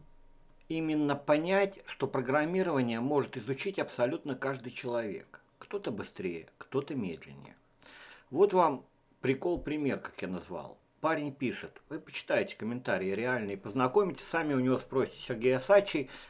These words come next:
как у него так получается. Пять месяцев назад, вот эта часть, да, из комментариев, для меня Ubuntu было установить, как собрать космический корабль. А вот это от меня. Но сегодня он пишет на двух языках.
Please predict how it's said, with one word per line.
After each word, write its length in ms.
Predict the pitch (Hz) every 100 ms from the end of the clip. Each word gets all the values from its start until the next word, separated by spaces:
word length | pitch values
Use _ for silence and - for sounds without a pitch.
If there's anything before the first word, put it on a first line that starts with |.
| -
как 220 | - 160
у 20 | 156
него 180 | 135
так 220 | 127 135 -
получается. 840 | 135 131 - 185 185 - 143 - - - - - - _ -
Пять 220 | 202 196
месяцев 260 | 190 - 185
назад, 480 | 175 156 233 226 - - -
вот 180 | - -
эта 220 | 151 151
часть, 340 | 135 - 113 95
да, 140 | 139
из 100 | 160
комментариев, 460 | - 127 113 117 98
для 100 | 123
меня 200 | 156 180
Ubuntu 480 | 160 147 214 196 156
было 200 | 147 143
установить, 540 | - 147 147 135 127
как 160 | 131 -
собрать 340 | 143 180 202
космический 540 | 175 135 180 - -
корабль. 560 | 131 165 151 107 85 - _ _ _ _
А 120 | 120
вот 140 | 127 151
это 180 | 208 175
от 100 | 165
меня. 320 | 165 135 85
Но 100 | 101
сегодня 440 | - 170 226 214
он 100 | 156
пишет 280 | 135 190 -
на 140 | 151
двух 240 | 131 156 -
языках. 540 | 131 135 - - -